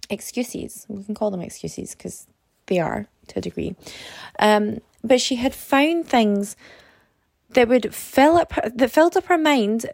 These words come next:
which then she convinced herself would fill up so much of her time that she would no longer have time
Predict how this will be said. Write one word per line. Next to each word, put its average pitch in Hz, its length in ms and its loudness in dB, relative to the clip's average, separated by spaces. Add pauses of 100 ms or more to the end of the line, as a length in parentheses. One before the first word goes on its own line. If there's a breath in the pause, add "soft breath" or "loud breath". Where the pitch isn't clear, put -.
(140)
which 240 340 0
then 277 320 2
she 285 140 -4
convinced 262 380 -4
herself 247 300 -2
would 233 140 -6
fill 262 200 2
up 240 100 0
so - 180 -2
much 294 240 -2
of 294 100 -2
her 277 120 0
time 262 340 -2
that 254 120 -4
she - 140 -6
would 226 140 0
no 240 180 2
longer 233 300 0
have 214 200 -6
time 208 460 -4